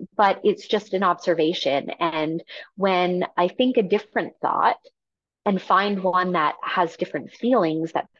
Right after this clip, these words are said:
follow it, then the actions that follow that feeling are going to be the way that I wanna show up for myself, for my children, for my identity, and for him. So instead of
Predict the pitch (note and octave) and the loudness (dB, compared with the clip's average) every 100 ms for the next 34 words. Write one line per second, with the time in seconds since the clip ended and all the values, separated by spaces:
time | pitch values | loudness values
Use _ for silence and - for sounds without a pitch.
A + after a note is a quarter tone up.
0 | - C4+ C4+ D#3+ - - - - - G3 | 4 6 6 4 2 0 -4 -20 -4 0
1 | G3 G3 - E3+ G3+ - - C3 D3 F#3+ | 2 0 -2 -2 -2 -4 -4 -2 -2 -4
2 | G3 D#3+ - - G3 G3+ E3 D3 D#3 - | -2 -4 -4 2 4 4 2 2 2 0
3 | - - - B3+ G#3 D#3+ E3 - - F3+ | -2 -2 -2 2 2 2 -2 -4 -2 0
4 | E3+ F3+ F3+ F#3 F#3+ E3 E3 D#3+ D3+ D#3 | 2 2 2 -2 -6 -4 0 0 0 2
5 | D#3+ D#3+ - D#3 - - F3+ - - - | 2 2 0 0 -2 -4 -4 -2 0 -2
6 | - _ - - _ - E3 C#3+ D3 - | -6 _ -20 -20 _ -2 0 0 -4 2
7 | C4 C4+ - - - - D#3+ - - - | 4 4 0 -16 -20 -4 -2 -2 -2 2
8 | A3+ A#3 A3 A3 G#3+ E3+ E3 D3+ D3+ D3+ | 2 4 2 0 0 0 0 0 0 2
9 | E3 G#3+ A3 A3+ - G#3+ D4 F#3+ F#3 F#3+ | 2 2 0 0 -2 -2 0 0 -4 -10
10 | - F#3 F#3 - - - G3 - - - | -6 -6 -4 -8 -8 -10 -14 -16 -16 -18
11 | - A#3+ A3 - A#3+ - D#4+ | 0 4 4 4 0 2 2